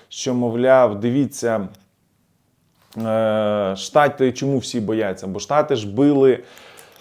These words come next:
Штати ж били, е, по Японії, тому їх всі бояться, що не можуть використати. А чому Радянський Союз розвели? Чому ніхто не боїться Росії,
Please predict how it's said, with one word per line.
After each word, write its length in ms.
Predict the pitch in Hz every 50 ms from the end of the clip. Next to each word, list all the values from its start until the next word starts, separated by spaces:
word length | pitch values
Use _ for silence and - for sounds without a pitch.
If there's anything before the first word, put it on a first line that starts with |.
| _ _ _ _ _ _ _ _ _
Штати 480 | - - - 175 175 196 196 196 190 156
ж 180 | 131 123 117
били, 540 | 120 165 185 190 185 180 175 170 170 160 147 120 - - - - -
е, 460 | 139 139 135 135 135 131 131 127 - -
по 260 | - 139 151 156 156 139
Японії, 680 | 117 143 139 143 - 185 226 226 180 143 123 113 104
тому 240 | 95 113 131 160 175
їх 100 | 147 -
всі 140 | - - 143
бояться, 300 | 123 147 147 135 - -
що 100 | - 135
не 80 | 139
можуть 280 | 139 139 139 120 131 120
використати. 540 | 131 175 202 190 - 123 107 - - - 107
А 80 | 104
чому 360 | 98 - 123 127 151 180 180 151
Радянський 420 | 147 143 156 156 147 - 156 151
Союз 340 | 147 - 202 202 175 - -
розвели? 380 | 127 117 113 117 117 110 104
Чому 240 | 95 - 120 139 156
ніхто 240 | 160 151 156 - 156
не 100 | 151 151
боїться 360 | 135 143 151 151 151 - 139
Росії, 400 | 135 143 143 - 202 190 143 110